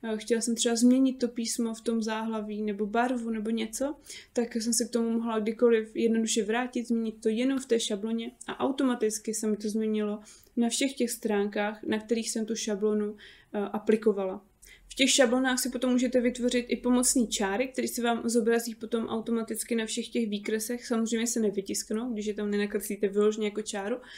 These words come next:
A můžete s těma pomocnýma čárama pracovat při tom, když chcete zarovnávat nějaký nadpisy, nějaký obrázky. Budete tam mít samozřejmě vytvořený okraj nějak. A tohle všechno je, eh,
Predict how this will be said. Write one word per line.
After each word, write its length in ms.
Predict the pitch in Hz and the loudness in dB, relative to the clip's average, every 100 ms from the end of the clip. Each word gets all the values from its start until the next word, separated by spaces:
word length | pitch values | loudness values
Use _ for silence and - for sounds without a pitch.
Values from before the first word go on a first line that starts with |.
| - - - - - | -16 -16 -18 -16 -6
A 180 | 208 | -2
můžete 400 | 208 247 254 247 | 0 2 2 0
s 40 | 254 | 0
těma 180 | 254 240 | 0 0
pomocnýma 440 | 240 233 247 233 | -2 -2 0 -2
čárama 380 | 226 226 226 226 | 0 0 0 -2
pracovat 440 | 226 220 - 220 | -4 -6 -6 -6
při 180 | - 220 | -4 -2
tom, 200 | 226 220 | 0 0
když 180 | 214 214 | -2 -4
chcete 280 | - 214 214 | -6 -2 0
zarovnávat 600 | 226 254 247 233 220 220 | 4 4 2 0 -2 -4
nějaký 320 | 220 214 226 | -4 -4 -2
nadpisy, 540 | 233 233 240 226 226 | -2 -2 -2 -2 -2
nějaký 280 | 220 214 - | -4 -4 -4
obrázky. 760 | 226 240 226 226 - 220 220 - _ _ _ - - | 0 2 0 -4 -6 -4 -6 -8 _ _ _ -6 -2
Budete 300 | 220 208 208 | 4 4 4
tam 120 | 220 | 2
mít 140 | 214 | 2
samozřejmě 300 | 226 226 220 | 2 2 2
vytvořený 480 | 220 220 226 220 214 | 0 0 0 2 0
okraj 440 | 254 262 269 254 240 | 0 4 4 4 2
nějak. 340 | 226 220 - - - - - - | 0 -4 -8 -16 -20 -20 -10 -4
A 120 | 208 | -2
tohle 300 | 208 254 262 | 4 6 6
všechno 360 | 254 247 240 233 | 4 2 2 2
je, 240 | 226 220 - | 0 -4 -8
eh, 60 | - | -4